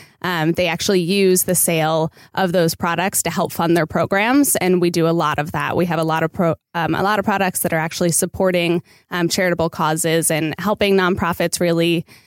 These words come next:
to reach a greater market and grow their reach and impact. So, um, we work with both nonprofits and social enterprises, but these are all goods that are,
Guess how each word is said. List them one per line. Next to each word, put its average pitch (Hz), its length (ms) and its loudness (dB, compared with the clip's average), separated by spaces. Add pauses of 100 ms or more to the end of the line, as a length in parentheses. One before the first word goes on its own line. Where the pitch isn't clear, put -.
(160)
to 185 440 2
reach 180 200 0
a 185 60 2
greater 160 300 0
market 226 540 0
and 170 260 2
grow 165 200 2
their 156 160 0
reach 160 240 -2
and 151 100 0
impact. - 480 -4
So, 165 400 0 (300)
um, 175 140 0
we 180 80 4
work 165 200 0
with 180 120 -4
both 180 160 2
nonprofits 180 800 -2
and 180 200 0
social 175 320 2
enterprises, 214 800 0
but 156 300 -2
these 160 180 -2
are 160 100 2
all 160 160 0
goods 180 320 -2
that 160 140 -2
are, 160 240 -2